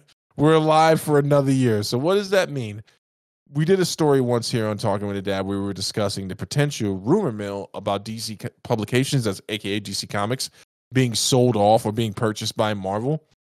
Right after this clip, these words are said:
First article to come out of this whole thing, the new guy in charge is like,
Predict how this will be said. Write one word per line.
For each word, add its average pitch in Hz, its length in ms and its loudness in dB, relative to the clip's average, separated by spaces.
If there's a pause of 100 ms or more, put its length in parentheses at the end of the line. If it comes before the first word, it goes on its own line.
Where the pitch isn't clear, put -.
(420)
First 160 300 2
article 151 360 2
to 131 60 -2
come 127 280 -2
out 120 160 2
of 107 60 -4
this 107 180 -2
whole 110 180 4
thing, 101 460 -4 (420)
the 113 100 -8
new 143 200 4
guy 139 260 2
in 131 100 -2
charge 127 280 -2
is 120 140 -8
like, 123 220 -2